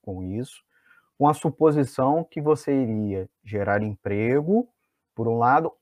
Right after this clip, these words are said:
e ou aumentar o salário do trabalhador, o que não aconteceu, que a gente sabe, inclusive, que o que faz as empresas contratar trabalhadores é aumento no faturamento, né? Se aquele, aquela,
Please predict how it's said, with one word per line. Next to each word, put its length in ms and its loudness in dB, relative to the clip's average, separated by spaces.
e 120 4
ou 340 4
aumentar 460 2
o 60 0
salário 420 2
do 120 -8
trabalhador, 580 -2
o 40 -8
que 140 -10
não 140 -4
aconteceu, 680 -6
que 140 -10
a 20 -8
gente 260 -10
sabe, 360 -2
inclusive, 480 -8
que 280 4
o 160 2
que 420 -2
faz 560 4
as 200 -2
empresas 600 -4
contratar 760 -2
trabalhadores 880 -2
é 240 2
aumento 640 6
no 60 2
faturamento, 800 -2
né? 180 0
Se 220 4
aquele, 460 2
aquela, 360 -2